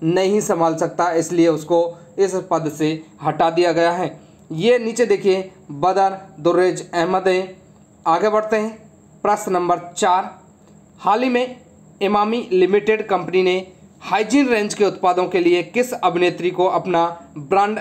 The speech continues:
एम्बेसडर नियुक्त किया है? दोस्तों, बहुत अच्छा प्रश्न है। कई प्रश्न ऐसे ब्रांड एम्बेसडर से मैं बता चुका हूँ आपको। कियारा आडवाणी के बारे में बताया था, आयुष्मान खुराना के बारे में बताया था, कई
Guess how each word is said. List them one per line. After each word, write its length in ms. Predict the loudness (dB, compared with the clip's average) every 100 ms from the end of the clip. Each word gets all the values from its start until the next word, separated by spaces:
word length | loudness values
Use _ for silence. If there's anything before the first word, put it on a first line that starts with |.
| -2
एम्बेसडर 580 | 0 2 2 2 0 -2 -12 -8
नियुक्त 380 | 0 2 0 -2
किया 220 | 0 0
है? 300 | 0 -6 -16 -20 -4
दोस्तों, 280 | -2 0 0
बहुत 300 | 0 -2 -4
अच्छा 240 | -4 0 -2
प्रश्न 320 | 0 -2 -2
है। 260 | -4 -8 -20 -6
कई 160 | 0 0
प्रश्न 320 | 0 -4 -2
ऐसे 440 | -2 0 -2 -4 -8
ब्रांड 320 | 0 0 2
एम्बेसडर 460 | 0 0 0 0 -2
से 360 | 0 -2 -2
मैं 380 | -4 -2 0 -2
बता 220 | -2 -2
चुका 260 | -2 -2 0
हूँ 260 | 0 -2 -4 -14 -20 -4
आपको। 380 | -2 0 0 -2 -2 -14 -20 -20 -20 -20 -20 _ -20 -20 -20 -20 -10
कियारा 300 | 0 2 4
आडवाणी 440 | 4 2 2 0 0
के 120 | 0
बारे 220 | 2 0
में 60 | 0
बताया 240 | 0 2
था, 120 | 2 0
आयुष्मान 560 | 2 0 0 0 -2
खुराना 380 | -2 0 2 0
के 140 | 0
बारे 200 | 0 0
में 80 | 0
बताया 220 | 0 0
था, 140 | 0 -2 -4 -14 -14 -4
कई 300 | -2 -2